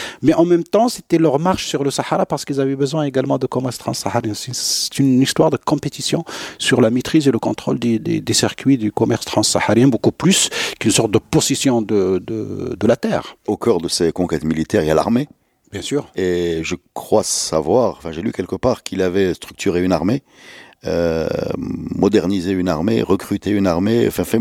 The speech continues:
Speaker 2: tout un système, euh, militaire, disons, on peut dire moderne.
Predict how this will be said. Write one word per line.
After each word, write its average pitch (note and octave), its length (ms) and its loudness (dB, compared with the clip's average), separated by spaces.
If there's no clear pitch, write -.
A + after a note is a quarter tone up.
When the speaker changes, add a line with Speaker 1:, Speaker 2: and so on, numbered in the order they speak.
Speaker 2:
tout - 160 -12
un B2+ 60 4
système, - 520 0
euh, - 80 -6
militaire, G#2 760 0
disons, F#2+ 180 -4
on F#2 40 -2
peut G2 140 -4
dire F#2 160 2
moderne. G#2 400 2